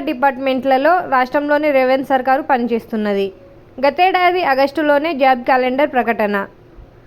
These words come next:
గతేడాది ఆగస్టులోనే ప్రభుత్వం జాబ్ క్యాలెండర్ను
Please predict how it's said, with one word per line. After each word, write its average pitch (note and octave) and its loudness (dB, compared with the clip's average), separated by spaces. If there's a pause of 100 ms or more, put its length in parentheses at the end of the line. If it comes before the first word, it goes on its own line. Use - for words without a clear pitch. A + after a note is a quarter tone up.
(2500)
గతేడాది F#4 2
ఆగస్టులోనే D#4+ 0 (100)
ప్రభుత్వం C4+ 2 (120)
జాబ్ B3+ 0
క్యాలెండర్ను C4 2